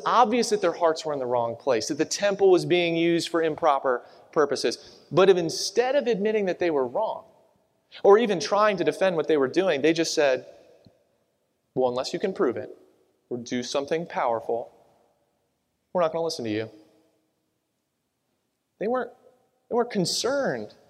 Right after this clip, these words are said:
with whether or not they were obeying God, drawing closer to him. They were concerned about being publicly called out in the temple.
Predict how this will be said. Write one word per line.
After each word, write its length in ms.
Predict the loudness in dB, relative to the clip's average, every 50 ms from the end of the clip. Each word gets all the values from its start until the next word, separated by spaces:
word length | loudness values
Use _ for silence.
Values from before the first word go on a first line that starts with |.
| _ _ _ _ _
with 100 | -4 0
whether 220 | 4 4 4 4 2
or 40 |
not 140 | 0 0 0
they 80 | 0 2
were 160 | 2 2 2
obeying 460 | 0 0 0 0 0 -2 -4 -4 -2
God, 320 | 0 0 2 2 2 2 2
drawing 240 | 2 2 2 0
closer 480 | -4 -2 2 4 4 4 4 2 -2 -2
to 80 | -2 -4
him. 200 | -4 -6 -6 -8 -12 -20 -20 -20 _ _ 2
They 120 | 2 2
were 160 | 2 2 -2
concerned 460 | -4 -4 -6 -6 -2 -2 -2 0 0 0
about 220 | 0 0 0 -2
being 240 | -2 -4 -4 -6 -8
publicly 800 | -10 -4 -2 -2 -2 0 0 0 0 0 0 0 0 -2 -4 -8 -16 -20 _ _ -12
called 340 | -4 -2 0 0 0 0
out 480 | -2 -2 -4 -6 -8 -14 -18 -20 -20 -20 -20 _ _ _ _ _ _ _ _
in 120 | -8 -8 -6
the 80 | -6
temple. 320 | -4 -4 -6 -6 -8 -12